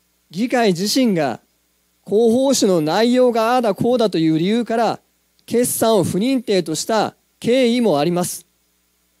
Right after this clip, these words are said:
もっとも、その広報誌の内容については、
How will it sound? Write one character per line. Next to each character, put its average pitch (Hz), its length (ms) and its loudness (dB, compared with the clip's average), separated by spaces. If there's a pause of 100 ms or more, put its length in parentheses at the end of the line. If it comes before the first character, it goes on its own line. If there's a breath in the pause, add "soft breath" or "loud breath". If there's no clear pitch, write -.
(120)
も 185 180 0
っ 220 40 0
と 269 160 -2
も、 220 300 2 (560)
そ - 180 -4
の 220 180 2
広 226 220 4
報 269 140 4
誌 269 80 2
の 214 80 4
内 196 240 4
容 262 120 4
に 254 120 0
つ - 160 -2
い 240 80 -2
て 190 100 -8
は、 190 320 -2